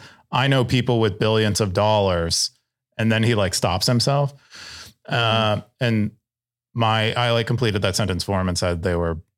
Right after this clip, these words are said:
Speaker 1: they were basically following through with his, like, game plan. But
Speaker 2: So June is, is supposed to be the fireworks.
Speaker 1: Is that, yeah, I guess that's when the C B D C launches and
Speaker 2: Yeah.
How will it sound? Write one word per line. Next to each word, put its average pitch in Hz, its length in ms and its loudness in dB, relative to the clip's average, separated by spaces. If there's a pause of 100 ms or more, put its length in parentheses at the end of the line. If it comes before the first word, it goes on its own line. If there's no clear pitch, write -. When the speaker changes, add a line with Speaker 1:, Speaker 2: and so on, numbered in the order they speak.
(140)
Speaker 1:
they 95 60 -2
were 87 120 -2
basically 87 400 -4
following 87 500 -2
through 87 240 -2
with 85 140 -2
his, 82 320 -4
like, 80 420 -6
game 85 300 -4
plan. 78 420 -8
But 90 300 -4 (560)
Speaker 2:
So 123 220 2
June 120 340 0
is, - 200 -2 (180)
is 110 80 -4
supposed 107 220 -2
to 104 60 -4
be 107 60 0
the 101 80 -4
fireworks. 67 760 -4 (680)
Speaker 1:
Is 117 100 -2
that, 110 320 -2
yeah, 123 160 2
I 101 80 2
guess 104 600 -2
that's 117 340 -2
when 127 120 2
the 110 60 2
C 123 140 0
B 110 100 0
D 104 120 0
C 110 180 0
launches 135 720 2
and 90 640 0
Speaker 2:
Yeah. 104 360 -4